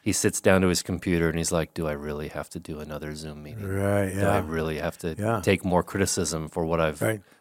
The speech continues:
Speaker 1: for, uh, for doing too much or not doing enough?"
Speaker 2: Yeah.
Speaker 1: And
Speaker 2: Yeah, looking back, those were almost, uh, uh, those were, we all went through that. Well,
Speaker 1: Mm-hmm.
Speaker 2: you and I did here at Church on the Hill. We're in Oregon. That author was in, uh, Texas, uh, in the Austin area. But,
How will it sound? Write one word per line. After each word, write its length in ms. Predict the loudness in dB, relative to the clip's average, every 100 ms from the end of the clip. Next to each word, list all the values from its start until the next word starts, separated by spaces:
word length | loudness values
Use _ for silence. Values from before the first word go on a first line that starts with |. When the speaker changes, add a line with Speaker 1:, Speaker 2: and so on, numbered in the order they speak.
| _ _
Speaker 1:
for, 160 | 0
uh, 80 | 2 4
for 140 | 4
doing 240 | 6 6 6
too 120 | 6
much 320 | 8 6 4
or 60 | 4
not 220 | 4 4
doing 240 | 0 2
enough?" 480 | 2 4 4 2 0
Speaker 2:
Yeah. 60 | -4
Speaker 1:
And 120 | -4 -10 -20 -20 -20 -2 8
Speaker 2:
Yeah, 100 | 10
looking 280 | 12 10
back, 220 | 10 10 12
those 240 | 12 12
were 100 | 8
almost, 340 | 8 8 6
uh, 60 | 4
uh, 540 | 4 2 0 -2 -4 -2
those 280 | 4 6 6
were, 240 | 6 4 0 -6
we 160 | 10 12
all 120 | 12
went 160 | 12 10
through 140 | 10 10
that. 220 | 8 4
Well, 240 | 4 4 6
Speaker 1:
Mm-hmm. 80 |
Speaker 2:
you 100 | 4
and 100 | 4
I 120 | 4 4
did 180 | 4 4
here 160 | 4
at 120 | 4 0
Church 180 | 0
on 100 | 2
the 80 | 2
Hill. 220 | 4 4
We're 160 | 6 6
in 60 | 10
Oregon. 400 | 8 8 6 6
That 160 | 6
author 280 | 6 6 4
was 260 | 4 2 2
in, 240 | 2 2
uh, 160 | 0 -2 -8 -20 -16 4
Texas, 500 | 4 6 0 0 -10 -20 -20 _ _ -6
uh, 120 | -2 0
in 40 |
the 100 | 6
Austin 360 | 6 6 0 0
area. 340 | 0 0 -2
But, 380 | 4 4 4